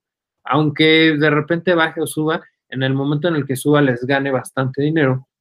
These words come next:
Y hay una parte muy importante que es el componente de renta. Entonces, ellos están invertidos ahorita en propiedades,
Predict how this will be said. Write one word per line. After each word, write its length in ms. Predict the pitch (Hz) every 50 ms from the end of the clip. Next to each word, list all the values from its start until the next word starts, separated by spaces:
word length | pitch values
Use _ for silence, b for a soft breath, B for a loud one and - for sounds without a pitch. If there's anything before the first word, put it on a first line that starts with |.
| _ _ _ _ _ _ _ _ _ _ _ _
Y 120 | - 180
hay 180 | 190 190 196 214
una 220 | 226 214 214 202
parte 280 | - 208 190 - - 180
muy 220 | 170 180 208 233
importante 560 | 247 220 202 - 151 143 139 160 165 165 175 170
que 60 | -
es 100 | - -
el 120 | 170 165
componente 580 | - 139 127 127 - 120 123 123 123 120 - 127
de 120 | 127 127
renta. 420 | 127 139 151 160 165 156 - 123 113
Entonces, 540 | - _ - 147 147 143 170 165 151 - _ _ _ _ _ _ _ _ _ -
ellos 340 | 160 175 185 196 202 196
están 340 | - 165 - - 170 170 180
invertidos 560 | 190 185 160 143 135 127 - 160 160 156 -
ahorita 600 | 143 135 135 139 151 160 151 - 135 127 127 127 -
en 180 | - 117 117 -
propiedades, 880 | - 123 127 127 - - 135 131 139 147 151 143 143 151 175 - -